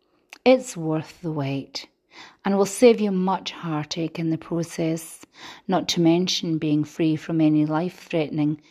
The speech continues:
sexually transmitted disease, which is the result of sexual promiscuity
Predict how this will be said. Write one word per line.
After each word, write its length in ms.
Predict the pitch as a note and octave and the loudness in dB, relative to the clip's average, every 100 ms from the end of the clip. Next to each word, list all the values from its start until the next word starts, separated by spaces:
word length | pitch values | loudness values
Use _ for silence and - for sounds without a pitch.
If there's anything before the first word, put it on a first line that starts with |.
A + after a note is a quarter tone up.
| _ | _
sexually 600 | - - F3 F3 - E3+ | -12 0 0 0 -4 -6
transmitted 640 | E3 E3 D3+ - D#3+ D#3 D#3 | -4 0 0 0 -4 -4 -6
disease, 760 | D#3 - E3+ E3 D#3+ - - _ - - - | -8 -2 -2 0 -2 -6 -18 _ -20 -20 -4
which 240 | G3+ G#3 | -2 0
is 140 | A3 - | -2 0
the 100 | G3 | 0
result 520 | F3+ F3 G3+ A3+ A3+ | 0 0 0 0 -2
of 80 | F3+ | -16
sexual 480 | - F3 E3 - D#3+ | -6 -4 -4 -6 -8
promiscuity 1120 | - F3 E3 D#3 - F#3 F3 E3+ - D#3 | -6 -2 -2 -2 -6 -2 -2 0 -2 -6